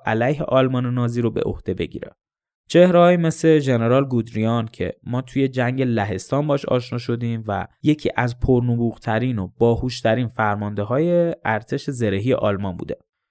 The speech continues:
اروین رومل، فن رانشتد، سپهبد فنبوک، سرلشکر ترسکو و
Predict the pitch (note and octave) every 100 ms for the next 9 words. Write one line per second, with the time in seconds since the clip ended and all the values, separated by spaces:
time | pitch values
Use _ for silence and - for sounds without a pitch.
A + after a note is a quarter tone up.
0 | _ _ - C#3+ D3+ D3+ C#3 C3+ C3+ B2
1 | - - C3 A#2+ A#2+ A#2 - C#3 B2 A2+
2 | - - C3 B2 A#2 - A#2 - A2 G#2
3 | B2 A#2 G#2+ - _ - - A#2+ A2+ A2
4 | A#2 C3 B2 B2 - A2+ - C3+ B2+ G#2
5 | F#2